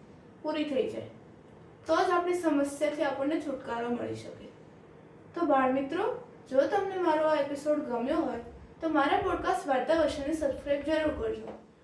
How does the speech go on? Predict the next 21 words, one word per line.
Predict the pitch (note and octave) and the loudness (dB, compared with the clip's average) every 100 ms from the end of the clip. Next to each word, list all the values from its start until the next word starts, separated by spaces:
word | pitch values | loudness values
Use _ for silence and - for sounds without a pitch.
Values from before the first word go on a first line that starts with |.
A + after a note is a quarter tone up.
| - C4+ | -8 -2
મારી | D4 F4+ | 0 2
ઈચ્છા | D4+ - G4+ | 0 0 0
છે | G4+ G#4+ | 2 2
કે | A4 | 2
તમે | E4 E4+ | 2 2
આ | F4 | 0
પુસ્તક | F4+ - F#4 F#4+ C4+ | -2 -4 -4 -4 -2
વાંચો | A#3+ A3 D4+ A4+ - - - - | -2 -2 -4 -4 -6 -18 -12 -2
અને | E4 | 2
આમાં | D#4 C4 C#4 D#4+ | 4 4 4 2
જે | F4+ | 2
લખેલી | F4 B3+ - D4+ E4 | 4 2 0 -2 0
વસ્તુઓ, | C#4+ B3 - D4+ E4 | 2 0 0 -2 0
મુદ્દાઓ | C#4 G#3+ B3+ C#4 | 0 0 2 2
છે | D4 G4 | 2 -4
તો | G4 | -4
તમારા | F4+ D4 C#4 D4 E4 | -2 0 2 2 0
જીવનમાં | C4+ B3+ C4 C4 C4+ | 0 0 0 0 0
પણ | G4 | -4
પ્રયોગ | G4+ E4 D4+ C4+ | 0 4 4 4
કરો. | - A#3+ G#3+ | 0 -8 -8